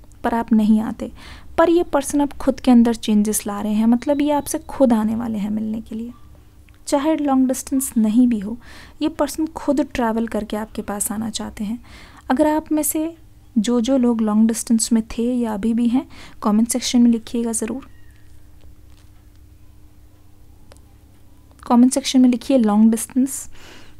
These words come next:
किसी से भी ये रीडिंग मिस ना हो। देखिए, और दूसरी बात ये यहाँ पे पता चल रही है, क्योंकि ये पर्सन बहुत दूर की सोच रहा है, बहुत ही आगे की सोच रहा है, इस पर्सन के मन में मुझे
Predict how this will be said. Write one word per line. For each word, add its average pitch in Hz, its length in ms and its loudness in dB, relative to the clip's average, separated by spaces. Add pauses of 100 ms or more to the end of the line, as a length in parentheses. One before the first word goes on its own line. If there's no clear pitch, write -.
किसी 262 180 0
से 262 160 0
भी 254 120 2
ये 254 60 2
रीडिंग 233 300 4
मिस 208 300 2
ना 226 80 2
हो। 220 200 -6 (500)
देखिए, 320 340 2 (520)
और 247 40 2
दूसरी 269 400 2
बात 277 280 0
ये 226 160 0
यहाँ 233 280 4
पे 254 140 0
पता 214 260 -4
चल 214 200 -6
रही 220 240 -4
है, 240 140 -4 (680)
क्योंकि 320 460 0 (520)
ये 302 160 4
पर्सन 294 520 2 (720)
बहुत 240 340 2
दूर 240 320 0
की 269 160 -2
सोच 233 340 -2
रहा 233 140 -4
है, 233 160 -4
बहुत 269 520 -2
ही 277 200 -2 (120)
आगे 220 260 0
की 262 160 -2
सोच - 360 -2
रहा 214 120 2
है, 226 200 -2 (460)
इस 302 120 0
पर्सन 330 340 0
के 349 120 -4
मन 262 160 8
में 247 160 8
मुझे 247 300 4